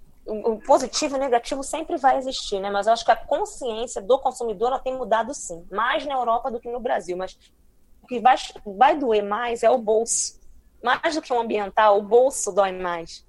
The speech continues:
Então, assim, eu não vou comprar um produto caríssimo pra ficar na minha gaveta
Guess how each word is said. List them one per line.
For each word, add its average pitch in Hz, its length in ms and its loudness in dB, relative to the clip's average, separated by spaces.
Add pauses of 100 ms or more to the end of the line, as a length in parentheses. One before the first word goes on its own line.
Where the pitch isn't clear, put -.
(420)
Então, 202 260 0
assim, 208 280 -4
eu 185 60 -6
não 190 100 -6
vou 196 120 -4
comprar 208 240 -4
um 208 80 -4
produto 190 400 -6
caríssimo 226 680 -2
pra 254 160 -2
ficar 226 320 -2
na 202 100 -4
minha 202 180 -4
gaveta 214 840 4